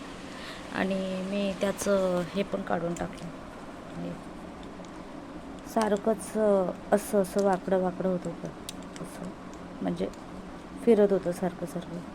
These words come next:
ते काढलं आणि डायरेक्ट इथे अटॅच केलं. हे दिसतंय ना, डायरेक्ट अटॅच केली ही रिंग याला, नाही तर याच्या इथे हे होतं, इथे लावायचं होतं, एंगल आहे ना, इथे होतं,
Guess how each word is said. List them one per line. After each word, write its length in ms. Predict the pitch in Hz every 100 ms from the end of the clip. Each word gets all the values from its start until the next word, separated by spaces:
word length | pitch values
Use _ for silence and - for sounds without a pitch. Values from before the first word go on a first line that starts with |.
| - - - - - - -
ते 40 | 202
काढलं 360 | 208 202 196
आणि 100 | 202
डायरेक्ट 320 | 196 190 202
इथे 140 | 214 185
अटॅच 380 | 175 175 175 -
केलं. 280 | 185 175 180 - - - - - - - - - - - - - - - - - 196
हे 100 | -
दिसतंय 500 | - 208 - 233 214
ना, 100 | 220 - - - - - - - -
डायरेक्ट 320 | 208 196 190
अटॅच 380 | 196 185 175 -
केली 380 | 180 175 170 185
ही 60 | 185
रिंग 220 | 180 180
याला, 220 | 170 165 - - - - - -
नाही 140 | 202 196
तर 40 | 208
याच्या 320 | 208 202 202
इथे 240 | 196 208
हे 160 | 202 202
होतं, 320 | 190 165 165 165 - - - - - - - - - - - - - - - 196
इथे 300 | 190 190 185
लावायचं 400 | 175 160 156 175
होतं, 180 | - - - 214 - - - -
एंगल 300 | 180 180 190
आहे 220 | 190 196
ना, 160 | 175 190 233 - - - - - -
इथे 220 | 196 - 180
होतं, 220 | -